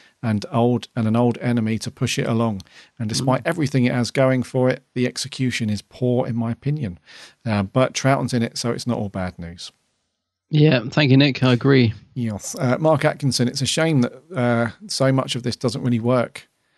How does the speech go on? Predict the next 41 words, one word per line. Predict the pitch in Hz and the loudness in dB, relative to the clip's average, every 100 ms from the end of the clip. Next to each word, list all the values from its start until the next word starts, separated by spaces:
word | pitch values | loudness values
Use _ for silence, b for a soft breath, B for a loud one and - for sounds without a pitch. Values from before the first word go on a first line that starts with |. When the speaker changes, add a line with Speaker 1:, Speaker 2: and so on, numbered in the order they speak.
| _ _ _ | _ _ _
Speaker 1:
It's | - 92 | -14 -14
gaudy | - 131 135 131 131 123 | -6 2 2 2 0 -2
and | 113 | -4
pantomimish, | - 127 123 120 110 110 110 - | -2 0 0 0 0 0 0 -4
but | - | -4
it | - | -2
has | 123 117 | -2 -2
its | - | -2
moments | 127 123 117 - | 0 2 2 -2
here | 117 110 | -2 -2
and | 107 | -2
there. | 113 117 | -2 0
Great | 165 175 | 0 -2
to | - | -2
see | 131 135 | -2 0
the | 113 | 0
two | 107 117 | -2 -4
Doctors | 107 - 120 | -4 -6 -8
together, | - 104 117 120 113 b b b _ | -10 -4 -2 -2 -4 b b b _
but | - | -8
how | - 117 | 0 0
it | 120 | 0
doesn't | 135 107 120 | -2 -4 -6
quite | - 120 123 | -4 -2 0
live | 123 107 | -2 -4
up | - - | -6 -8
to | |
the | 113 113 | -8 -6
sum | - 123 | -2 0
of | 113 | 0
its | - | -4
parts." | - - 123 113 - - - _ _ _ _ 135 | -8 -4 -2 -2 -6 -12 -12 _ _ _ _ -2
Speaker 2:
Mm. | 127 | 2
Speaker 1:
Seven | 127 113 | 2 0
out | 110 | -2
of | - | -6
ten | - 123 123 113 | -10 -8 -8 -8
for | - 113 | -6 -6
effort. | 113 120 - - - _ _ _ _ _ _ _ _ | -4 -4 -6 -10 -14 _ _ _ _ _ _ _ _
Speaker 2:
Cheers, | - 147 147 | 0 4 6
Mark. | 127 156 175 | 6 6 4